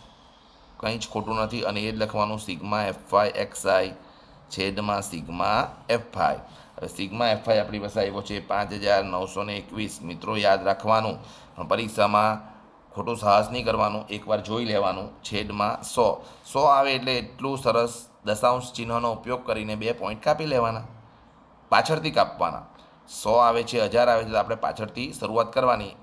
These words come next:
આ ઝીરો માટે એક, આ ઝીરો માટે બે અને એક માટે અહીંયા પોઇન્ટ મૂકી દેવાનો. આ મારી ટેકનિક છે, મારા શબ્દ છે. આ ઝીરો માટે એક, આ ઝીરો માટે બે અને એક માટે પોઇન્ટ,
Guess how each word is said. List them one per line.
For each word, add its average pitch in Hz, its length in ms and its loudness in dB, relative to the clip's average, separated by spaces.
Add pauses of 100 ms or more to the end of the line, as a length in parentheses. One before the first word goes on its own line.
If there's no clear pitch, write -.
આ 117 120 2
ઝીરો 113 340 0
માટે 113 240 -2
એક, 120 400 -6 (800)
આ 113 100 4
ઝીરો 113 240 0
માટે 110 260 -2
બે 120 320 -2 (120)
અને 95 160 -6
એક 120 240 -6
માટે 113 200 0
અહીંયા 110 160 -4
પોઇન્ટ 139 280 -2
મૂકી 117 180 -6
દેવાનો. 101 240 0
આ 113 80 2
મારી 131 260 4
ટેકનિક 107 580 -4
છે, - 200 -10 (680)
મારા 131 240 4
શબ્દ 110 320 0
છે. - 280 -10
આ 117 200 2
ઝીરો 120 340 -2
માટે 123 240 0
એક, 120 460 -4 (640)
આ 120 140 4
ઝીરો 120 260 0
માટે 123 260 -2
બે 127 280 -2 (100)
અને 95 140 -6
એક 160 280 0
માટે 113 260 0
પોઇન્ટ, 160 400 2